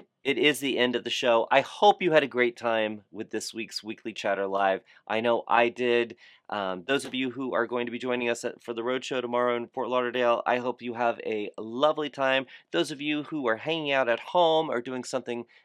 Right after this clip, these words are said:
extra special, special with your friends and family, or just solo, have a wonderful weekend, and see you next week, same time, or same bat time, same bat channel. Is that how it went?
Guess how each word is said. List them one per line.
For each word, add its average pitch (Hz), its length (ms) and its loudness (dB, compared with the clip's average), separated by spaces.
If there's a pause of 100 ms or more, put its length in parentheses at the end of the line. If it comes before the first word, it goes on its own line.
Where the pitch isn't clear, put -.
extra 156 280 -6
special, - 420 -2
special 117 400 -2
with 110 120 -8
your 107 80 -12
friends 107 280 -6
and 101 100 -14
family, 107 360 -4
or 123 120 -4
just - 360 -12
solo, 95 640 0 (440)
have 254 200 6
a 104 60 6
wonderful 127 680 2
weekend, 135 540 -4 (400)
and 160 280 0 (240)
see 226 440 -6
you 190 340 -4
next 151 420 0
week, 117 380 -4 (200)
same 151 500 0
time, 117 640 -2 (480)
or 104 120 0
same 147 340 -2
bat 131 280 4
time, 120 360 -2
same 120 280 -4
bat 107 240 -2
channel. 80 340 -6
Is 80 100 -12
that 104 140 -2
how 117 120 0
it 101 120 -4
went? 131 360 -8